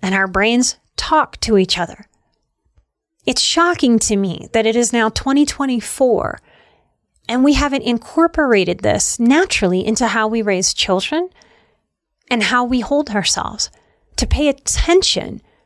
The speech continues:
to bring our awareness to these different parts of the body. If you were,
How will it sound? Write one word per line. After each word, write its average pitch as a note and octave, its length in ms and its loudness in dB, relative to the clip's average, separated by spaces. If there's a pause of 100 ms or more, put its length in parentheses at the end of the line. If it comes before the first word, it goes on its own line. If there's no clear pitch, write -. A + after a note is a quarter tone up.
(160)
to A#3+ 100 -2
bring C4+ 240 4
our B3+ 180 4
awareness C4+ 520 0
to - 140 -6
these A3 200 -2
different C4 420 0
parts C4 300 -2
of G#3+ 80 -10
the A3+ 100 -2
body. - 440 -6 (1200)
If G#3+ 140 -2
you B3+ 100 4
were, B3+ 300 4